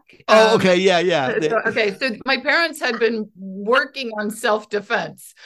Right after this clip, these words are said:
Speaker 2: And my dad's
Speaker 1: <laughs>
Speaker 2: yelling,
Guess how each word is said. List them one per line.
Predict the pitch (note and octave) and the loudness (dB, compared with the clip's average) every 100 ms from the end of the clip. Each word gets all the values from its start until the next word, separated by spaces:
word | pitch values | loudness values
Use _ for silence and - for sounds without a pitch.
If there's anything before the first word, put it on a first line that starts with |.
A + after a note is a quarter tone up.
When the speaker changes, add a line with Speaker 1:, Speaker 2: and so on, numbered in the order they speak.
| - - - _ _ _ _ _ _ - | -20 -20 -20 _ _ _ _ _ _ -2
Speaker 2:
And | A3+ A3 G#3+ G3+ G3+ G3+ F#3+ | 2 4 2 0 -2 -6 -6
my | A3 G#3 | -4 -4
dad's | G#3 F#3+ G3 E4 D#4+ | -2 -2 -2 -2 0
Speaker 1:
<laughs> | |
Speaker 2:
yelling, | B3+ G#3+ G3+ C4+ | 0 0 -4 -6